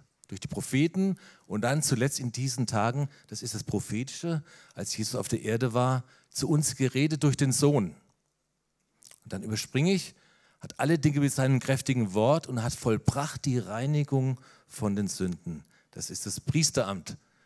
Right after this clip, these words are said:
der hohe Priester, der ein für alle Mal das Opfer für uns gebracht hat. Und dann drittens,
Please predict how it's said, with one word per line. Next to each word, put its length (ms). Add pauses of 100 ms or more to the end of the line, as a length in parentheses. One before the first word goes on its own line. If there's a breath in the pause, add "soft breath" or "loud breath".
(160 soft breath)
der 100
hohe 180
Priester, 460
der 340
ein 240
für 200
alle 160
Mal 220
das 180
Opfer 240
für 120
uns 180
gebracht 420
hat. 180 (420 loud breath)
Und 200
dann 180
drittens, 580